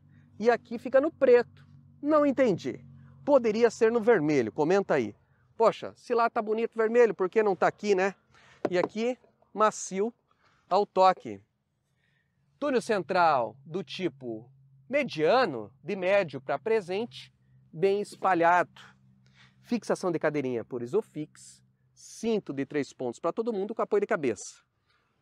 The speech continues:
Não temos o apoia-braço. Vamos ver aqui o espaço. Eu com um e setenta, eu tenho um palmo bem aberto do banco da frente. Temos aqui porta-revistas nos dois bancos. E aqui de apoio,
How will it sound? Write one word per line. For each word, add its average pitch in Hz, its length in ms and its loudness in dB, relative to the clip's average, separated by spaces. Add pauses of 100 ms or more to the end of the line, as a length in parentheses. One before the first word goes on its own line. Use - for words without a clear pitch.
Não 180 220 -2
temos 180 500 -6 (200)
o 165 80 -4
apoia-braço. 180 800 0 (580)
Vamos 196 280 -4
ver 185 100 0
aqui 180 180 -4
o 214 60 0
espaço. - 720 2 (220)
Eu 214 220 6
com 185 160 -12
um 202 60 -6
e 202 60 -8
setenta, 240 840 0 (480)
eu 165 80 -10
tenho 262 180 -2
um 269 60 -4
palmo 196 480 2
bem 165 380 2
aberto 160 520 2
do 156 120 -6
banco 156 300 0
da 160 120 2
frente. - 560 -6 (400)
Temos 190 220 0
aqui 127 320 -2
porta-revistas 170 1040 -4 (320)
nos 202 320 4
dois 143 240 2
bancos. - 680 0 (340)
E 190 120 0
aqui 190 200 -2
de 208 100 4
apoio, 202 420 2